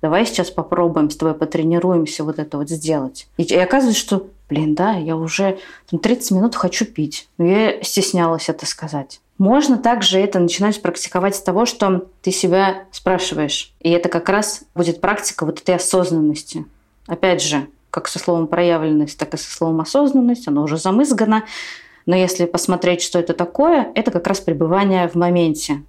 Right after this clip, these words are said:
И, а, не разбазаривание своего фокуса, вот мне надо вот это, вот это, вот это, а хотя бы на минутку сесть в течение дня и спросить: «Так, как ты, как ты щас сама с собой?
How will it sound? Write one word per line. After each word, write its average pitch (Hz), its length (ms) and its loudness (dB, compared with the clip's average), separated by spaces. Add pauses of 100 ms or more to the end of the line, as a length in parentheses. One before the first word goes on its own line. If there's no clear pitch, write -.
(140)
И, 175 680 2
а, 170 260 2
не 180 520 2 (120)
разбазаривание 185 840 2
своего 170 440 0
фокуса, 170 500 -4
вот - 120 -16
мне 147 100 -10
надо 151 200 -6
вот 175 140 -4
это, 202 200 0
вот - 120 -6
это, 175 200 -2
вот 170 160 -2
это, 330 260 0 (420)
а 165 80 -4
хотя 185 260 -2
бы 180 120 0
на 185 100 2
минутку 196 460 2
сесть 247 360 -2
в - 20 -10
течение 160 460 -2
дня 156 180 0
и 143 40 -2
спросить: 143 480 -6
«Так, 139 200 -8
как - 220 -6
ты, 147 300 -6
как 170 200 -6
ты 160 120 -12
щас - 360 -8 (220)
сама 170 280 -2
с 170 60 -10
собой? 175 400 -4